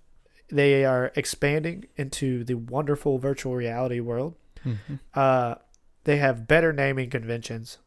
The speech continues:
Speaker 1: and Spider-Man.
Speaker 2: Uh,
Speaker 1: Spider-Man.
Speaker 2: uh, you have Spider-Man.
Speaker 1: Spider-Man. Al-, they don't have a Spider-Man anim-, ser-, animated series title, but, uh,
Speaker 2: That
Speaker 1: they,
Speaker 2: would be sick.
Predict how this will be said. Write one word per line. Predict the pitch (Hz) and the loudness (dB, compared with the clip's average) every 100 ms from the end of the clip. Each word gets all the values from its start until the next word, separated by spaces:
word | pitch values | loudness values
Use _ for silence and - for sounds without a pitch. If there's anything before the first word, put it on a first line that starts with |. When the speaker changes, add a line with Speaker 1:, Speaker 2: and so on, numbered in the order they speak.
| _ - | _ -12
Speaker 1:
and | 127 | -12
Spider-Man. | - - 107 107 110 _ - _ _ _ _ _ _ - - | -8 -6 -6 -8 -12 _ -20 _ _ _ _ _ _ -20 -2
Speaker 2:
Uh, | 131 113 104 | 0 0 -2
Speaker 1:
Spider-Man. | - - 127 117 110 - - - | -8 -2 -2 -2 -10 -14 -12 -2
Speaker 2:
uh, | 131 | 0
you | 127 | 2
have | 131 135 | 2 2
Spider-Man. | - 143 131 123 120 117 | 4 4 4 2 -2 -2
Speaker 1:
Spider-Man. | - 165 165 160 | 0 4 4 4
Al-, | 151 151 | 4 4
they | 160 | 6
don't | 160 233 | 8 8
have | 220 208 | 6 6
a | |
Spider-Man | - 185 180 170 165 160 | 6 6 6 6 0 2
anim-, | 151 147 | 2 2
ser-, | 147 - | 0 -2
animated | 147 151 147 131 | -2 0 0 0
series | 143 143 127 | 0 0 -2
title, | 113 107 107 - - - - - - - | -4 -10 -12 -14 -20 -20 -20 -20 -20 0
but, | 135 120 - | 0 0 0
uh, | 131 120 110 - _ _ _ - | 0 0 -4 -10 _ _ _ -4
Speaker 2:
That | 151 160 170 | 8 8 8
Speaker 1:
they, | 151 | 4
Speaker 2:
would | 135 | 2
be | 127 | 2
sick. | - 147 127 | 6 6 6